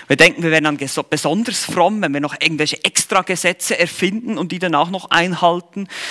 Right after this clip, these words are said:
Das ist Gesetzlichkeit. Wir denken, dadurch können wir uns irgendwie Punkte verdienen bei Gott.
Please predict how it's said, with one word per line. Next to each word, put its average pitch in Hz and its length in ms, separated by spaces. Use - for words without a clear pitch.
Das 226 160
ist 294 160
Gesetzlichkeit. 185 1300
Wir - 80
denken, 202 280
dadurch 208 300
können 208 200
wir - 20
uns 190 100
irgendwie 185 180
Punkte 226 440
verdienen 240 460
bei 226 160
Gott. - 560